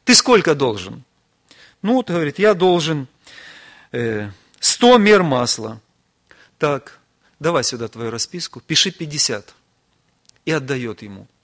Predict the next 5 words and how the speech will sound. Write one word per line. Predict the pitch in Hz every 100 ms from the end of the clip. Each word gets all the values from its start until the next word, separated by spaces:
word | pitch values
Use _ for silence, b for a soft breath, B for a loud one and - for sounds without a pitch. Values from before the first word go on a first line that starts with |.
| b b b
Как | 240 240
вы | 220
думаете, | 165 139 117 - 110 b b
тот | - 220
довольный? | 170 220 302 285 196 131 104